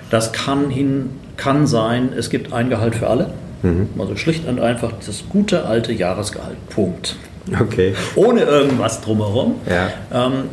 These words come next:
Speaker 1: was sich als Tendenz scheinbar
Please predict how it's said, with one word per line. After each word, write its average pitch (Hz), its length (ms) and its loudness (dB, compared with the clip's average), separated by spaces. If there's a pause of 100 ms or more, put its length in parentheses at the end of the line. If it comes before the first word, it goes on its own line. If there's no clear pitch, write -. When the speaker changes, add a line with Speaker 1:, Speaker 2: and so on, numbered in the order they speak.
(120)
Speaker 1:
was 120 300 0 (880)
sich 123 340 -4 (120)
als 117 320 -2 (220)
Tendenz 127 880 4
scheinbar 123 960 0